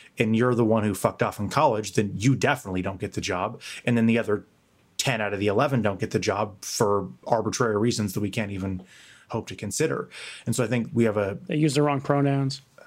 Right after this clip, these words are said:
Speaker 1: Yeah, or whatever, you know, whatever the case is. It's like, it, it, it's whatever your quote unquote culture is for the company.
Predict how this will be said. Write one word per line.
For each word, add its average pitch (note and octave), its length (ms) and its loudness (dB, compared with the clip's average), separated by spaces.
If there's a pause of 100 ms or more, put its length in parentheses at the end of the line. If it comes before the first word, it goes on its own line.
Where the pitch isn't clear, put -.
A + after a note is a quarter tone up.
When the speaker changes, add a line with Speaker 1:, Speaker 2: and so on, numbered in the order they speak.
(920)
Speaker 1:
Yeah, E3+ 280 6
or D3+ 80 10
whatever, C#3+ 420 8
you A2 120 8
know, A2 140 4
whatever C3 400 6
the A#2 100 2
case B2+ 300 2
is. C#3+ 200 6
It's G#2 140 -2
like, B2+ 140 6
it, C3 120 4
it, - 200 0
it's C3+ 380 4
whatever C3 400 4
your A#2 200 2
quote B2 320 2
unquote A2+ 380 0
culture B2 360 2
is G2+ 120 0
for G#2+ 140 -2
the F#2+ 100 -4
company. - 540 -2